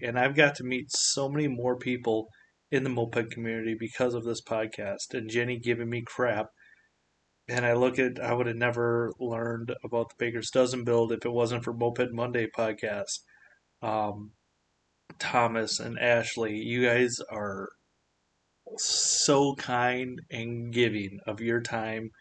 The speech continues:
to so many people. Jason is that cool cat that I <laughs> think a lot of people wanna be like, that just level all the time. Um, I still,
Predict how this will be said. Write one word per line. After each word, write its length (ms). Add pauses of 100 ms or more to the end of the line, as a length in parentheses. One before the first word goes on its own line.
(560)
to 140
so 340
many 180
people. 580 (1080)
Jason 560
is 200
that 360 (500)
cool 380
cat 400 (100)
that 280
I 180
<laughs> 20
think 400
a 60
lot 180
of 60
people 320
wanna 280
be 140
like, 260
that 140
just 280 (120)
level 400 (200)
all 200
the 80
time. 380 (600)
Um, 760 (760)
I 160
still, 760